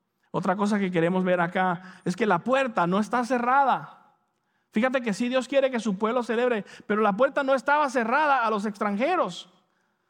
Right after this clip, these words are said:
Dios le dijo, "Si algún extranjero quiere celebrar, puede hacerlo, pero primero tiene que ser circuncidado". Y claro, habían unas condiciones, pero déjame explicarte una cosa.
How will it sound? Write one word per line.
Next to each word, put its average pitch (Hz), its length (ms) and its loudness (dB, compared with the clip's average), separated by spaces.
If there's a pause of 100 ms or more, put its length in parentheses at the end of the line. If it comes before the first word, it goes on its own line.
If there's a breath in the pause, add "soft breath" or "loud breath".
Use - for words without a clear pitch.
(480)
Dios 262 200 4
le 302 100 2
dijo, 294 320 2
"Si 247 100 -2
algún 285 280 0
extranjero 285 500 0
quiere 285 220 -2
celebrar, 269 800 2
puede 302 180 2
hacerlo, 294 420 0
pero 220 160 0
primero 277 300 -2
tiene 302 220 -2
que 285 100 -2
ser 277 240 -4
circuncidado". 226 960 -2 (340 soft breath)
Y 180 80 -2
claro, 277 300 2
habían 233 260 2
unas 277 220 0
condiciones, 226 580 -2
pero 196 200 -2
déjame 269 260 -2
explicarte 247 560 -2
una 233 180 -4
cosa. 233 360 -2